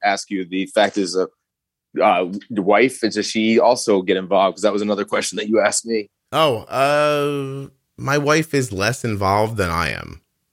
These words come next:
Speaker 2: but her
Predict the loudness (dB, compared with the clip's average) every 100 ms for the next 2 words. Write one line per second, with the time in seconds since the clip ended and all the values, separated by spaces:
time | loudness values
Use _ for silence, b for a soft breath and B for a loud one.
0 | _ _ _ _ -20 -8 0 0 0 -4
1 | _ _ _ _ _ _ _ -12 0 4
2 | 6 6 4 0